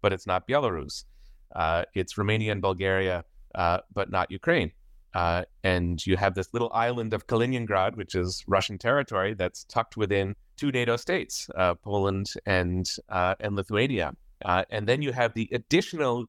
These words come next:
confusion that nato makes the claim in two thousand eight that it's gonna expand into Georgia and Ukraine, you know, not the most sincere or believable of claims, but nevertheless one that was made.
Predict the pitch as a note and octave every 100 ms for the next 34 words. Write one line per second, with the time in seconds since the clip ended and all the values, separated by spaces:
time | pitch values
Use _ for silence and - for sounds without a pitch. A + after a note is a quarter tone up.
0 | _ B2 A2 B2 G3 F3+ A2 A2 B2 G#2+
1 | - G#2 A2+ A2 G#2 - _ - - -
2 | - A#2 - G#2+ C#3 E3+ F3 A2+ A#2+ A2
3 | G2 G2 F2+ G2 - F#2 - G#2+ G2 F#2
4 | - G#2+ G2+ F#2+ F#2 F#2 F#2+ F#2+ G2 F2+
5 | E2+ - - - F#2 F2+ - G3 A#2+ G#2+
6 | D#3 - G2+ F2+ F2+ F2+ - F#2 F#2 -
7 | G2+ - A#2 G#2+ F#2+ - - - - A#2+
8 | G#2 A2 A2+ G2+ G2 F2+ - F3+ F3+ A#2+
9 | - G#2 G#2 G2+ G2 F#2+ - G2+ F#2+ F#2
10 | F#2 F2 G#2 E3 A#2